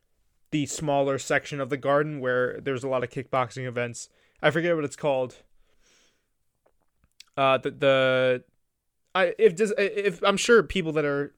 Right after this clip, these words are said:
from New York and listen to this know what I'm talking about. It's, it's a section of the Garden that has a smaller, it's usually used for musical events, but I wonder if it's gonna be stuff like that, or it's gonna be full blown, like, we're gonna have crowds back in sporting events, like,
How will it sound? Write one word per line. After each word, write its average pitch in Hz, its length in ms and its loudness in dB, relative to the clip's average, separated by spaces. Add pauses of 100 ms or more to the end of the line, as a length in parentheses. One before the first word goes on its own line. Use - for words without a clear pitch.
from 156 220 -2
New 147 60 -4
York 143 240 0
and 143 100 -2
listen 135 240 -2
to 143 80 4
this 135 160 2
know 143 100 0
what 135 100 2
I'm 131 80 -2
talking 139 300 2
about. 139 260 0
It's, 147 180 -2
it's 165 180 -4
a 147 40 -2
section 170 340 2
of 156 80 0
the 147 60 0
Garden 139 340 2
that 131 80 -4
has 131 200 -4
a 135 80 -6
smaller, 135 540 -2 (220)
it's 160 140 -2
usually 208 260 0
used 175 180 0
for 143 160 -2
musical 139 480 -4
events, 123 260 -6
but 131 220 -8 (300)
I 156 60 -2
wonder 170 180 4
if 160 80 -2
it's 139 100 -8
gonna 151 120 -4
be 147 100 0
stuff - 260 -2
like 131 160 -2
that, 135 400 0 (460)
or 147 160 4
it's 139 100 -2
gonna 143 140 -2
be 139 80 0
full 151 260 0
blown, 135 320 2
like, 127 120 -6
we're 127 100 -8
gonna 135 140 -2
have 127 480 -2 (1200)
crowds 147 400 4
back 143 260 0
in 139 80 -4
sporting 143 380 -2
events, 131 280 0
like, 135 140 -4